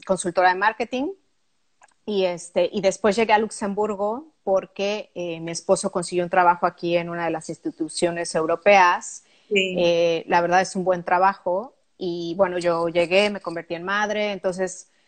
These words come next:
Speaker 1: además, <laughs> además de que la maternidad te cambia todo, o sea,
Speaker 2: Total.
Speaker 1: a-, conmigo se sumó este cambio de país.
Speaker 2: Sí.
Speaker 1: Entonces,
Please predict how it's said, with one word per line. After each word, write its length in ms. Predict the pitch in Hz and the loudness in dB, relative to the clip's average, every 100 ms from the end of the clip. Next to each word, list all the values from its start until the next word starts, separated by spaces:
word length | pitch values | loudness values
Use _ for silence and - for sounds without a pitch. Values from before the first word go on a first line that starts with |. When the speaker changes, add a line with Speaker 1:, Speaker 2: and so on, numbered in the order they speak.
| _ _ _ | _ _ _
Speaker 1:
además, 600 | 214 214 226 247 240 - | 2 4 0 -2 -6 -12
<laughs> 680 | 254 285 190 - 233 - 302 | -8 -8 -8 -12 -14 -14 0
además 360 | 240 247 262 262 | 2 4 6 6
de 140 | 294 | 4
que 260 | 269 233 208 | 2 0 2
la 180 | 202 | 2
maternidad 500 | 196 196 196 196 202 | 2 -4 -6 -4 -6
te 100 | 233 | -6
cambia 300 | 226 208 202 196 | -10 -6 -8 -6
todo, 280 | 190 190 208 | -8 -6 -8
o 80 | |
sea, 220 | 202 185 175 | -6 -4 0
Speaker 2:
Total. 260 | 202 190 | 2 6
Speaker 1:
a-, 140 | 185 180 | 4 4
conmigo 540 | 196 214 220 240 233 | 0 -2 -2 0 -2
se 180 | 220 208 | -4 -8
sumó 500 | - 190 185 190 202 | -8 -14 -10 -8 -6
este 260 | 196 - 196 | -8 -10 -6
cambio 260 | 180 185 | -4 -2
de 60 | 185 | -2
país. 600 | 170 165 170 220 254 - | -4 -6 -10 -16 -18 -20
Speaker 2:
Sí. 60 | _ | _
Speaker 1:
Entonces, 840 | 185 - 196 185 185 185 170 - | 2 2 2 2 0 0 -4 -16